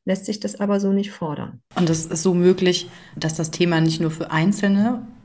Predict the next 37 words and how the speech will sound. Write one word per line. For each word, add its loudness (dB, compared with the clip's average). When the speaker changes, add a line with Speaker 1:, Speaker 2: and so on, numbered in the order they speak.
Speaker 2:
ein -4
Thema -2
ist -6
und -6
so, -6
als -14
es -14
geht -6
um -2
Behinderung 2
steht, -4
sondern -4
ihr -6
habt -10
es -18
dadurch -4
ja -4
auch -8
geschafft, -8
dass -10
man -4
alle -2
an -2
einen 0
Tisch -6
bekommt -8
und -6
für -6
eine -4
Kampagne -6
zusammen -8
engagiert. -8
Speaker 1:
Genau. 2
Und -6
eben, -2
dass -8
auch, -8